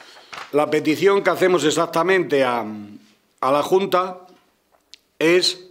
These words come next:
solicitar a la Junta de Castilla y León que atienda las reivindicaciones de los bomberos forestales han elevado, que ya han elevado al Consejo de Fomento, al, al Consejero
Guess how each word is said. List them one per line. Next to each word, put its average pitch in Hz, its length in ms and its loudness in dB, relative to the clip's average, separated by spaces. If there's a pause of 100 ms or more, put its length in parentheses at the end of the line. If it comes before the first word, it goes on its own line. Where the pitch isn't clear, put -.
solicitar 139 800 -2
a 160 80 0
la 147 100 2
Junta 170 240 0
de 147 60 0
Castilla 160 240 0
y 160 80 2
León 170 200 2
que 147 120 -2
atienda 165 440 2
las 147 160 0
reivindicaciones 135 800 -2
de 139 60 2
los 131 160 2
bomberos 139 800 -2
forestales 139 840 -2 (400)
han 165 180 0
elevado, 151 760 0 (220)
que 113 120 -4
ya 143 100 2
han 156 80 0
elevado 147 640 0
al 120 220 -4
Consejo 123 640 -4 (320)
de 127 160 -4
Fomento, 131 920 -4
al, 120 380 -8
al 127 160 -2
Consejero 147 680 -2